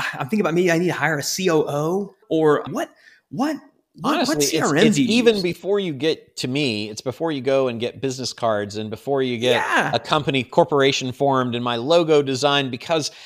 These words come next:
Speaker 2: that's busy work that isn't going to make you money. The very first thing that you need is to prove that somebody will actually pay for what you've got. And that doesn't mean asking your friends, "Hey, would you buy it if I did this?" Yeah, man, that's a great idea. 'Cause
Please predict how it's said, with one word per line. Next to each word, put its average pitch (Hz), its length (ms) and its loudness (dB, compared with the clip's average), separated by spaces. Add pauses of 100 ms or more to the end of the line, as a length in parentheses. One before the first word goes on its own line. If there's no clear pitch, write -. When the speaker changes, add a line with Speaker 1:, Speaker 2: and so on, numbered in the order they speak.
(160)
Speaker 2:
that's 175 420 2 (240)
busy 196 380 4
work 175 380 0 (100)
that 147 240 4
isn't 147 320 -2
going 143 220 -2
to 135 100 -8
make 127 240 -6
you 127 60 -6
money. 135 440 -6 (300)
The 139 80 4
very 147 420 2
first 160 400 -2
thing 143 240 -4
that 135 140 -6
you 127 100 -4
need 127 460 -6
is 143 160 -4
to - 80 -12
prove 175 340 -2
that 156 140 -4
somebody 165 300 -4
will 113 100 0
actually 131 340 -6 (100)
pay 123 520 0 (320)
for 151 140 4
what 147 160 2
you've 131 140 -2
got. 185 200 4
And 160 140 -2
that 240 140 0
doesn't 240 260 0
mean 175 240 -2
asking 156 340 0
your 151 140 0
friends, 156 300 -2
"Hey, 190 200 -4
would 180 200 -4
you 180 80 -6
buy 151 400 2
it 190 120 4
if - 160 -6
I 143 120 4
did 151 300 -4
this?" 175 420 0 (260)
Yeah, 202 200 2
man, 170 180 0
that's 202 180 0
a 185 60 2
great 185 280 2
idea. 165 220 6
'Cause 143 220 -4